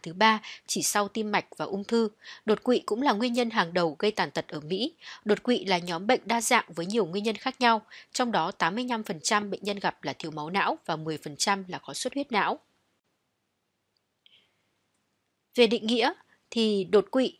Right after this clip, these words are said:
tai biến mạch máu não là sự xuất hiện đột ngột của các cái thiếu sót thần kinh khu trú, kéo dài hơn hai mươi tư giờ và với các nguyên nhân khác không do mạch máu đã được loại trừ.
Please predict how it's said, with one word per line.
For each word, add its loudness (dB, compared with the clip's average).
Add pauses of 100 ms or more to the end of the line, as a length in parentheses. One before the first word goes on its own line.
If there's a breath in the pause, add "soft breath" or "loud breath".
(140)
tai 6
biến 0
mạch -4
máu -2
não 2
là 4
sự 0
xuất -4
hiện 2
đột -4
ngột -2
của -6
các 0
cái -4
thiếu -6
sót -2
thần -4
kinh -2
khu -6
trú, -6 (340 loud breath)
kéo 4
dài 6
hơn 0
hai 0
mươi -2
tư -2
giờ 4 (160)
và -4
với -4
các -6
nguyên 0
nhân -2
khác 2
không -4
do -2
mạch -6
máu -6
đã -4
được -6
loại -2
trừ. -2